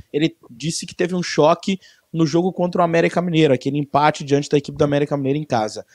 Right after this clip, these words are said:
ah, e que impede ele de trabalhar como ele fazia antes. Ele fala que tem tratado, ah, e busca, e busca chegar aos jogos. "Perco um pouco o físico porque não consigo fazer todos os exercícios."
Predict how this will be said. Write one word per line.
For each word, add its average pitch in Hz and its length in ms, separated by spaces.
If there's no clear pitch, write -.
ah, 123 180
e 151 100
que - 140
impede 180 480
ele 175 140
de 165 160
trabalhar 165 460
como 165 200
ele 165 100
fazia 165 400
antes. 156 360
Ele 127 180
fala 147 300
que - 80
tem 147 160
tratado, 160 760
ah, 151 240
e 165 80
busca, 165 640
e 160 160
busca 185 440
chegar 175 580
aos 180 240
jogos. 147 540
"Perco 208 300
um 196 60
pouco 185 340
o - 20
físico 226 420
porque 214 240
não 208 120
consigo 196 260
fazer 196 240
todos 202 520
os 208 240
exercícios." 202 1000